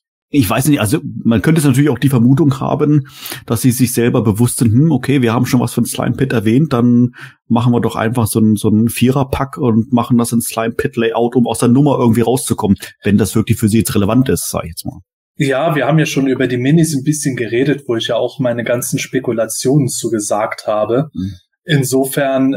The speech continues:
Speaker 2: möchte ich mich da ungern wiederholen. Ich könnte da tatsächlich nichts anderes irgendwo sagen, außer es, möglicherweise haben sich Mattels ursprüngliche Ideen geändert. Und jetzt wird es so rausgehauen.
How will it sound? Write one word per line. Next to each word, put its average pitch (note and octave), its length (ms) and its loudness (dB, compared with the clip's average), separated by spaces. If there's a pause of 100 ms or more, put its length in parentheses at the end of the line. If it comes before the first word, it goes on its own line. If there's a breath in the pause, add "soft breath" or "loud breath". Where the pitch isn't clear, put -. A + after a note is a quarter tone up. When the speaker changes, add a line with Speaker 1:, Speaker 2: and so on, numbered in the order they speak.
Speaker 2:
möchte D3 280 0
ich - 120 -6
mich C3 140 0
da C3+ 160 0
ungern D3+ 320 2
wiederholen. C#3 540 2
Ich C3 140 -2
könnte D3 280 0
da C3 300 -2
tatsächlich C3+ 680 -2
nichts D#3 280 2
anderes D#3 480 2
irgendwo D3 280 -2
sagen, C3 360 -2
außer C#3+ 380 -2
es, C#3+ 240 -8
möglicherweise C#3 760 0
haben C3+ 200 0
sich C3+ 220 -2
Mattels C3+ 460 -2
ursprüngliche C#3 560 -2
Ideen A#2+ 400 -2
geändert. C3 460 -2 (380 soft breath)
Und C3+ 80 -2
jetzt C3+ 160 -2
wird D#3 160 2
es C3 120 -6
so C3 100 -2
rausgehauen. C#3+ 840 0